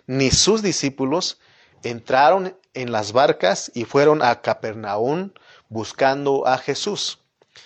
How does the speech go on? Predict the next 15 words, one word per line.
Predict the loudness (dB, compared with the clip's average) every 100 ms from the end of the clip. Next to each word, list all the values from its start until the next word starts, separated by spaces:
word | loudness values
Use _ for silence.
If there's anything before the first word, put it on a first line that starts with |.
| -20 -20 _
Y | 0 4
hada-, | 6 4 2 0
y | 2
hallándole | 2 4 2 4 4
al | 6 4
otro | 4 4
lado | 6 6
del | 6 2
mar, | 2 2 2 2
le | 2
dijeron, | 0 0 0 0 -2 -10 _
'Rabí'", | -10 -4 -4 -2 -4 -4 -8
que | -8
es | -8 -6
maestro, | -4 -2 -4 -8 -14